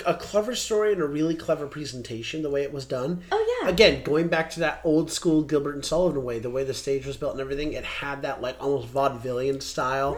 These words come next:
Speaker 2: Mm-hmm.
Speaker 1: with the, like, clamshell lights, footlights, and the
Speaker 2: Mm-hmm.
Speaker 1: wooden floorboards and everything like that.
Speaker 2: Well, and they used every moment the audience was inside the theater to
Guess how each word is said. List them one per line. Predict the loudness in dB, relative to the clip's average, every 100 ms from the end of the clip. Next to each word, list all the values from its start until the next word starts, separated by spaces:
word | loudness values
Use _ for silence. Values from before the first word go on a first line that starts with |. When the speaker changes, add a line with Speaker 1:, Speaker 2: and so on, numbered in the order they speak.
| -6 -14 -12
Speaker 2:
Mm-hmm. | -2
Speaker 1:
with | 0 2
the, | 4 6 6
like, | 2 0
clamshell | 0 0 0 0 2
lights, | 2 0 -2 -4
footlights, | -2 0 0 2 0 -2 -8
and | -2 0
the | 2
Speaker 2:
Mm-hmm. | 4
Speaker 1:
wooden | 6 6 4 0 -6 -14
floorboards | -4 2 4 6 4 4
and | 2
everything | 2 2 0
like | 0 0
that. | 0 0 4
Speaker 2:
Well, | 4 4 6
and | 8 8
they |
used | 8 8 8 8 6 0 -4 6
every | 10 10 8 2 4 4 2 0
moment | 0 2 2 2 0 -4 -6
the | -2 4
audience | 4 4 0 -4 -2
was | -2 -2 -4
inside | -2 0 2 4 4 2
the | 2
theater | 0 0 -2 0 4 4 2 -6 -20 -14 -6
to | -2 0 0 0